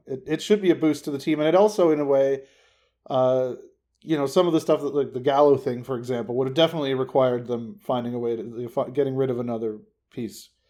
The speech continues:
uh, which probably would have not been Grichuk, which probably <laughs> so would have been somebody well, I'm not saying Grichuk isn't well liked, but, you know, it probably would have been, like, Gurriel, who was very well liked, uh, which would have been a different, bit of a different situation than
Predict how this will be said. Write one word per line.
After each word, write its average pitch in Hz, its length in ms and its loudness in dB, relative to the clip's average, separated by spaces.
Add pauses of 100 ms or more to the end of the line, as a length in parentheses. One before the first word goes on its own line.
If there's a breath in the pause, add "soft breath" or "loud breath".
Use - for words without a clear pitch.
(320)
uh, 110 360 -6
which 120 360 -6
probably 135 360 2
would 127 140 2
have 123 120 -8 (160)
not 135 240 -2
been 131 160 -2
Grichuk, 131 440 -2 (180)
which 120 280 -10
probably 131 360 2
<laughs> - 0 -
so 170 180 2
would 151 160 0
have 175 80 4
been 151 100 0
somebody 135 420 0 (500 soft breath)
well, 156 460 6
I'm 190 100 6
not 170 120 2
saying 143 200 -2
Grichuk 143 240 2
isn't 143 160 0
well 135 180 4
liked, 151 300 2
but, 143 180 4
you 165 80 0
know, 131 140 0
it 127 100 -4
probably 180 240 4
would 175 60 8
have 156 80 0
been, 156 80 2
like, 139 180 0
Gurriel, 127 460 2
who 139 80 -4
was 120 140 -4
very 120 200 -2
well 120 220 0
liked, 117 260 -6 (480 soft breath)
uh, 117 300 -4
which 131 340 -4
would 151 140 4
have 156 100 -2
been 165 140 2
a - 20 -2
different, 170 320 0
bit 170 140 4
of 165 60 0
a 165 40 0
different 170 300 -2
situation 165 560 -2
than 135 320 -2